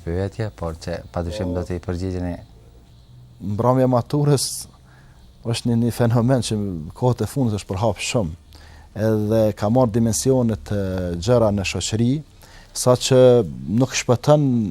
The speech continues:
Speaker 2: familje që nuk, e, ballafaqohet me mbrëmjen e maturës, edhe normal që muslimanët ballafaqohen edhe me pyetjen se mbrëmja e maturës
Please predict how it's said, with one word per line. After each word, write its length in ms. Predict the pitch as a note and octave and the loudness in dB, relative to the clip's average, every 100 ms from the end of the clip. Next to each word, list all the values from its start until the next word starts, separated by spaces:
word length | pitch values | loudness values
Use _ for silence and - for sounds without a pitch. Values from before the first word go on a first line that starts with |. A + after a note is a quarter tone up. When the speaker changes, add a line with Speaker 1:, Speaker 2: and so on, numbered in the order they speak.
| - | -6
Speaker 2:
familje 720 | - A#2 C3 C3+ G#2+ A2+ D#3 F3 - _ _ - - | -2 2 4 2 2 2 0 -4 -16 _ _ -18 -4
që 100 | A#2 | 0
nuk, 320 | C3+ C#3 - | 2 0 -2
e, 460 | B2 A2+ G#2+ G2+ F2 | 0 2 0 -2 -4
ballafaqohet 1040 | G2+ A#2 A2+ A#2 - D#3+ C3 B2 _ - - _ - | 0 0 2 0 0 2 2 0 _ -20 -20 _ -6
me 440 | G#2+ A#2+ A#2+ A2+ - _ _ _ - | -2 0 2 0 -4 _ _ _ -6
mbrëmjen 360 | G#2+ B2 B2 A#2 | 4 4 4 2
e 80 | |
maturës, 640 | A2+ G#2+ A2 F#2 B2+ F#3+ - - - - - | 2 0 -2 -2 0 -2 -6 -18 -20 -20 -16
edhe 440 | - B2+ C#3 B2+ B2+ | 0 2 4 4 4
normal 360 | C3+ A2+ B2 | 2 2 0
që 120 | - A2+ | 0 -2
muslimanët 600 | A#2 - G2 G#2 B2 A2+ | -2 -2 -2 0 -2 0
ballafaqohen 540 | A2 G#2 G#2+ - B2+ | 0 0 0 0 2
edhe 140 | B2+ B2+ | 2 2
me 100 | B2 | 0
pyetjen 440 | E3 E3 - G2+ F2+ | 0 0 0 -4 -2
se 140 | G#2 G2 F2+ - - - - | -2 -2 -4 -12 -20 -20 -6
mbrëmja 360 | G#2+ B2 C3+ B2 | 4 6 8 4
e 40 | |
maturës 460 | A2 C#3 C#3+ B2 | 2 0 0 0